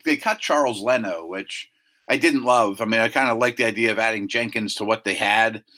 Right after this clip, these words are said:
Leno's a pretty good player. I'm sure somebody's gonna pick him up. So the offensive line added two pieces, one big one, one pure guard in Borom,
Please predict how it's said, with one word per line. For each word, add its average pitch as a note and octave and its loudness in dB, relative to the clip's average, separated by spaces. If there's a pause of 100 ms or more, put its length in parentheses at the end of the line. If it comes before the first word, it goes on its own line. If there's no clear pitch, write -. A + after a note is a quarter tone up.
(180)
Leno's B2+ 2
a G2+ -10
pretty A#2+ 0
good A2 0
player. A#2 0
I'm G2+ -6
sure G#2+ -6
somebody's A2+ 0
gonna F#2+ -6
pick A2+ -4
him G2 0
up. G#2 2
So A2+ 0
the A#2 0
offensive C3+ 2
line A#2+ 2
added A#2+ 0
two A#3 -6
pieces, B2 -4 (440)
one F3+ 4
big D3+ 4
one, C3 2
one C#3+ 4
pure E3 4
guard B2+ 4
in G#2+ -4
Borom, A2 2